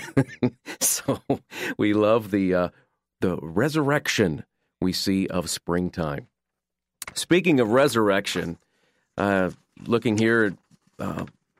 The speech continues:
just, in fact, just outside of Studio E where I'm broadcasting right now, we have, uh, staff mailboxes, and Jim left me, uh, copies of the, uh, schedule here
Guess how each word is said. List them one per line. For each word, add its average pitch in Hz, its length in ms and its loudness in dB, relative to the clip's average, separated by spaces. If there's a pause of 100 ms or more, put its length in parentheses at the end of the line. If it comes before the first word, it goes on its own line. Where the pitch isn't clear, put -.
(960)
just, 120 300 -4
in 104 200 -2
fact, 139 340 2
just - 200 0
outside 113 420 4
of 101 100 -2
Studio 113 400 2
E 135 160 2
where 98 260 2
I'm 95 200 0
broadcasting 107 680 2
right 92 200 0
now, 95 220 2
we 95 120 -2
have, 98 240 -2
uh, 87 180 0 (160)
staff 107 360 0
mailboxes, 101 760 0
and 87 100 -2
Jim 107 260 0
left 104 240 0
me, 101 260 0 (440)
uh, - 120 -2
copies 107 440 0
of 92 180 0
the, 90 200 0
uh, 85 80 -2
schedule 110 600 0
here 95 420 -2